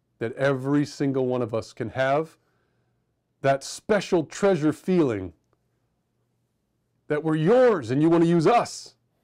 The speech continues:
to do one of the greatest works on the face of the planet, to represent you before this world. Lord, we want it.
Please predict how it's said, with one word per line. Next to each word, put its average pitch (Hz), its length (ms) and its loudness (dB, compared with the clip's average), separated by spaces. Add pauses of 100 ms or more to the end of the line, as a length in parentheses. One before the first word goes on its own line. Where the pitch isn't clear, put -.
(960)
to 165 120 -2
do 170 220 0
one 185 200 2
of 151 60 0
the 147 80 0
greatest 165 500 0
works 156 480 -2 (540)
on 160 120 -2
the 147 100 -2
face 165 300 0
of 147 80 -6
the 135 80 -2
planet, 117 400 -8 (1400)
to 117 100 -10
represent 117 500 -4
you 113 280 -4
before 104 340 -8
this 101 200 -12
world. 95 300 -12 (1300)
Lord, 123 300 0
we 135 140 2
want 131 460 -2
it. - 340 -6